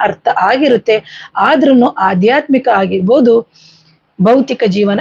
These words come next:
ಇದೆರಡರ ಮಧ್ಯೆ ನಮ್ಮ ತೊಳಲಾಟ ಇರುತ್ತೆ. ಆದರೆ ನಮಗೆ ಇಲ್ಲಿ ಆ ಭೌತಿಕ ಜೀವನದಿಂದ ಹೊರಗಡೆ ಬರ್ಬೇಕು ಅಂತೇಳಿ ನಾವು ಆಧ್ಯಾತ್ಮದ ಕಡೆಗೆ ನಮ್ಮ ಆತ್ಮ ಹುಡುಕ್ತಾ ಇರ್ಬೇಕಾದಂತ ಸಂದರ್ಭದಲ್ಲಿ ನಾವು ಸಮಾಧಾನ ಚಿತ್ತರಾಗಿ ಇರ್ಬೇಕು.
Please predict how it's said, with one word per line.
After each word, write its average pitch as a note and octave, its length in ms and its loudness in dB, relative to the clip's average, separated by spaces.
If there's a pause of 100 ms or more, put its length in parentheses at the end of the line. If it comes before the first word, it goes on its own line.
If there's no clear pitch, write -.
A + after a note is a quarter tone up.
ಇದೆರಡರ G3+ 440 0
ಮಧ್ಯೆ G#3+ 320 2
ನಮ್ಮ G3 200 0
ತೊಳಲಾಟ G#3+ 540 0
ಇರುತ್ತೆ. A#3 500 -2 (140)
ಆದರೆ F3+ 600 -2 (180)
ನಮಗೆ A#3+ 360 2
ಇಲ್ಲಿ A#3 480 0 (260)
ಆ F#3+ 80 -2
ಭೌತಿಕ C4 500 -2
ಜೀವನದಿಂದ A3 600 2
ಹೊರಗಡೆ G#3 480 0
ಬರ್ಬೇಕು G3 520 0
ಅಂತೇಳಿ A#3 340 0
ನಾವು G3+ 200 -4
ಆಧ್ಯಾತ್ಮದ A#3+ 680 -2
ಕಡೆಗೆ A3 720 -2 (100)
ನಮ್ಮ A3 360 4 (140)
ಆತ್ಮ G3+ 380 -2
ಹುಡುಕ್ತಾ G#3+ 400 0
ಇರ್ಬೇಕಾದಂತ F#3 720 -2
ಸಂದರ್ಭದಲ್ಲಿ F#3 760 0 (260)
ನಾವು A#3 200 -4
ಸಮಾಧಾನ A3+ 800 0
ಚಿತ್ತರಾಗಿ G#3 720 -4 (300)
ಇರ್ಬೇಕು. G3 500 0